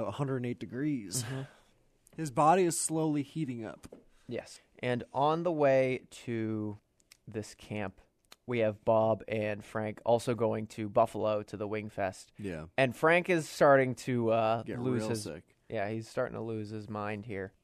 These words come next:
Speaker 2: And he eventually just kinda collapses.
Speaker 1: Yeah, passes out at the wheel.
Speaker 2: Yeah. He goes, "That's it. Buffalo's off. We're going to the hospital." And guess what? <laughs> The bus goes by, and we see Frank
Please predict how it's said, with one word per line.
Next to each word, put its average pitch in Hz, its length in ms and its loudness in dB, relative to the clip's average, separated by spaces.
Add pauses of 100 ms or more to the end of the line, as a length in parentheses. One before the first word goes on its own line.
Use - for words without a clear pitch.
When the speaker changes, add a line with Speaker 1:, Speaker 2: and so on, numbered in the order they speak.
(120)
Speaker 2:
And 277 280 6
he 226 360 2
eventually 190 520 6
just - 280 -6
kinda 160 360 6 (300)
collapses. 113 800 2 (320)
Speaker 1:
Yeah, 175 320 2
passes 170 420 -2
out 127 120 -2
at 117 80 -10
the 120 80 -6
wheel. 113 320 -6 (180)
Speaker 2:
Yeah. 104 240 -4 (380)
He 120 100 -8
goes, 101 240 -4
"That's 117 260 -4
it. 110 200 -2
Buffalo's 107 460 -6
off. 101 260 -2
We're 107 80 -6
going 107 240 -4
to 107 80 -6
the 101 120 -6
hospital." 95 520 -6 (460)
And 120 440 2
guess 147 240 6
what? 180 340 10
<laughs> - 360 2
The - 100 -4
bus 165 340 10 (120)
goes 175 280 6
by, 147 500 6 (240)
and 139 140 6
we 139 100 4
see 139 180 2
Frank 143 640 4